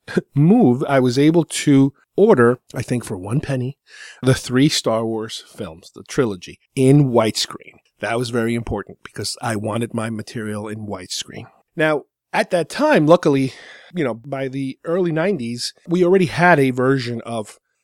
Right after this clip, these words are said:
Star Wars, the Star Wars original trilogy, in a widescreen format. However, the lifespan of the Laserdisc versions of Star Wars went through a whole bunch of different steps until its eventual demise of the format.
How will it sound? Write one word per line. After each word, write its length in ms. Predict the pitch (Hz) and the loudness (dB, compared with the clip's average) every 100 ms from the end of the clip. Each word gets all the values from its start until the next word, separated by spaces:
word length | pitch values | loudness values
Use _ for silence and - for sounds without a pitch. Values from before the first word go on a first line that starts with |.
| _ | _
Star 400 | - - 151 151 | -8 4 6 6
Wars, 500 | 147 143 139 135 120 139 | 6 4 4 0 -4 -6
the 160 | 151 | -6
Star 200 | - 147 | -2 -2
Wars 160 | 143 123 | 0 0
original 320 | 127 117 110 | -2 -4 -8
trilogy, 600 | - 196 220 151 123 131 | 0 6 6 6 2 -4
in 220 | 156 175 | 0 2
a 60 | 175 | 2
widescreen 460 | 123 123 - 139 135 | 2 -2 -6 -8 -4
format. 460 | 208 226 131 107 | -2 0 0 -2
However, 480 | - 175 190 170 156 - | -6 0 2 2 -2 -4
the 220 | 143 147 | -2 0
lifespan 640 | 156 220 226 - 135 113 - | 2 2 0 -2 -4 -4 -6
of 400 | 131 127 117 117 | -4 -4 -6 -10
the 140 | 127 127 | -4 -2
Laserdisc 600 | 131 147 147 135 131 - | 2 2 0 -4 -6 -6
versions 840 | 127 131 151 220 202 127 92 92 | -4 2 4 6 4 0 -8 -14
of 180 | - 127 | -16 -10
Star 340 | - 123 110 | -6 -2 -2
Wars 440 | 104 95 85 92 - _ _ | -2 -6 -10 -14 -18 _ _
went 300 | - 226 330 | -4 -2 -2
through 240 | - 214 139 | -2 0 0
a 40 | |
whole 360 | - - 262 262 | 0 0 2 2
bunch 320 | 165 175 - | 0 0 -2
of 120 | 147 | -4
different 540 | 135 156 170 151 - - _ | -2 -4 -2 -6 -8 -20 _
steps 680 | - - 269 113 - - - _ _ - | -8 -2 0 0 -2 -6 -8 _ _ -6
until 280 | 170 170 170 | -4 0 0
its 200 | 151 - - | 0 -6 -8
eventual 480 | 143 147 143 131 | -4 -4 -4 -6
demise 540 | 110 120 139 - 165 - | -4 2 2 2 -4 -8
of 180 | - 120 | -6 -8
the 80 | 127 | -8
format. 400 | - 214 135 - | -2 0 0 -4